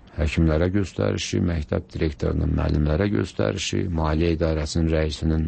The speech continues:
maliyyəçilərə göstərişi, nazirliyin işçilərinin nazirliyə göstərişi. Bir sözlə, bürokratik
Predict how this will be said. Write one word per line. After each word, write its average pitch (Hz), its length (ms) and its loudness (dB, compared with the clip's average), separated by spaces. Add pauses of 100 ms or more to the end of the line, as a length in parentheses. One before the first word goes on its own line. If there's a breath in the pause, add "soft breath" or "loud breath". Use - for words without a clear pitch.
maliyyəçilərə 78 840 0
göstərişi, 101 640 -2 (480)
nazirliyin 78 720 2 (320)
işçilərinin 82 640 2
nazirliyə 76 560 0 (140)
göstərişi. 110 460 -2
Bir 165 120 0
sözlə, 87 380 -2 (420 loud breath)
bürokratik 110 640 -2